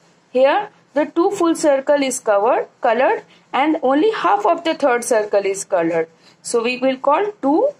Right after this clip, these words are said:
and a half, which is called dhai,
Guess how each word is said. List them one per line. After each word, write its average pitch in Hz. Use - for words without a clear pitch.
and 214
a 269
half, 285
which 240
is 247
called 320
dhai, 220